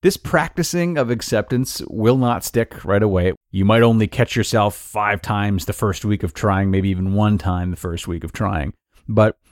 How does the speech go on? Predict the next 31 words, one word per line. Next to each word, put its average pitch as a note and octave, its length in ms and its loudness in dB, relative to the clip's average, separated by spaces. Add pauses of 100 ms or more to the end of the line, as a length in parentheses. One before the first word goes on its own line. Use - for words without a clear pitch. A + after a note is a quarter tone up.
(120)
the A#2+ 100 2
more F#3+ 260 0
you F#3+ 120 -2
get - 200 0
into B2+ 240 -2
this F2+ 240 -4
rhythm, G2 560 -4
the G2+ 140 -6
more B2+ 400 2
readily B2 460 2
available, G2+ 680 2 (280)
uh, E2+ 240 0
acceptance - 640 -2
will G2 140 0
be, F2+ 400 -4
and G2 240 2
the G#2 60 6
more A#2 280 6
you'll G2 140 2
find A2+ 380 2
yourself G2+ 400 0
accepting G#2+ 480 0
things G2+ 320 0
more A2+ 240 2
easily. - 380 -10 (520)
And A2 320 0
if - 140 -4
we're B2+ 80 2
talking A#2+ 500 2
meta C3+ 320 4
acceptance, A2 640 0